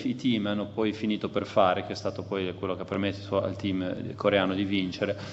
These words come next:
è stato avere un operatore e una parziale autonomia, per cui il robot poteva fare delle cose, ma su comando dell'operatore.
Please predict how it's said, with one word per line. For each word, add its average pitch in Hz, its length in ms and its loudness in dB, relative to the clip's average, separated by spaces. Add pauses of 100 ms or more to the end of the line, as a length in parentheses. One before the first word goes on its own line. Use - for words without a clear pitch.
è - 80 -2
stato 120 220 6
avere 107 180 6
un 110 60 2
operatore 107 1040 2 (920)
e 127 200 8
una 127 260 8
parziale 117 600 6
autonomia, 107 680 0
per 104 200 -4
cui 113 200 4
il 104 60 2
robot 110 380 4
poteva 104 380 2
fare 98 260 4
delle 98 240 -2
cose, 101 520 0 (720)
ma 120 300 10
su - 160 -4
comando 110 880 2
dell'operatore. 98 960 -2